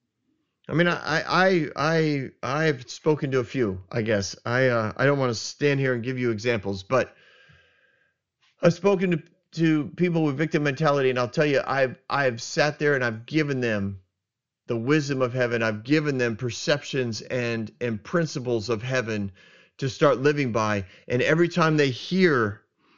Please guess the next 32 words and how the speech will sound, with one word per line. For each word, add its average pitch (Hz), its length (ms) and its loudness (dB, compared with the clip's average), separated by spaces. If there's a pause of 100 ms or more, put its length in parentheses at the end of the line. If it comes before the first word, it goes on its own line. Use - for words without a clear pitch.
(220)
the 131 100 2
goodness 151 520 4
of 120 100 0
God 135 400 4
and 127 160 4
what's 139 240 0
available 123 520 2
to 160 260 2
them, 107 400 0 (1400)
they, 123 440 0
they 131 240 4
come 131 240 0
back 143 320 2
with 127 240 4
another 147 420 2
story 139 480 2
as 113 160 0
to 127 80 -2
why 123 280 2
it 117 120 2
won't 113 280 -2
work, 98 420 -2 (840)
why 147 500 2
the 120 160 -2
principles 139 640 0
of 113 100 -2
heaven 117 320 2
don't 117 200 0
work 113 200 0
for 110 120 -6
them, 101 260 0
why 143 420 2